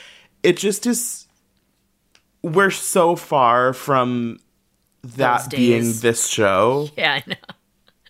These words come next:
Speaker 1: And so it's hard because I almost, obviously because it's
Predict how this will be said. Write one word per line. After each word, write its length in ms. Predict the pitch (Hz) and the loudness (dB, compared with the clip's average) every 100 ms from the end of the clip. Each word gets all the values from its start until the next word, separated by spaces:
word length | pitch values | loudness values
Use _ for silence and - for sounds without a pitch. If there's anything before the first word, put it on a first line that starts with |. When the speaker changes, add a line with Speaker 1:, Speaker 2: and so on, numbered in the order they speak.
| _ - 165 | _ -6 -2
Speaker 1:
And 160 | 175 180 | -2 -2
so 400 | - 175 165 - | 0 2 2 0
it's 200 | 180 175 | -2 0
hard 340 | - 180 214 190 | 0 2 2 0
because 540 | 185 170 165 151 147 _ _ _ _ - | -4 0 0 -2 -8 _ _ _ _ 0
I 140 | 175 | 0
almost, 580 | - 202 220 208 180 - 156 _ _ _ _ _ _ _ | 2 2 2 0 -4 -12 -20 _ _ _ _ _ _ _
obviously 480 | 190 196 214 196 214 | 0 0 -2 -2 -4
because 360 | 180 190 180 175 | -4 -2 -2 -2
it's 260 | 170 - | -4 -6